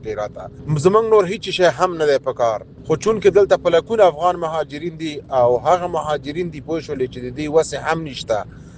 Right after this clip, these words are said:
راغلي یو کسه، دوه کسه راغلي دي، او اوس دغه یو کسه، دوه کسان، سل کسه، اتیا کسه او یا کسه جوړ شوي. برسېره پر دې که چېرته، پوه شولې، دلته د،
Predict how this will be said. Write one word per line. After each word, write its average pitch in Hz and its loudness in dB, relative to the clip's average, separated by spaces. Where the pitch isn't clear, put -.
راغلي 160 4
یو 175 6
کسه، 170 0
دوه 160 0
کسه 160 -2
راغلي 160 0
دي، 139 0
او 135 4
اوس 151 -2
دغه 147 6
یو 139 2
کسه، 156 2
دوه 139 0
کسان، 151 -2
سل 127 -2
کسه، 127 -2
اتیا 135 4
کسه 127 -2
او 143 4
یا 123 2
کسه 131 -4
جوړ 127 -6
شوي. 107 -18
برسېره 214 6
پر 190 -2
دې 190 0
که 170 2
چېرته، 202 0
پوه 175 -4
شولې، 160 -6
دلته 165 0
د، 147 -2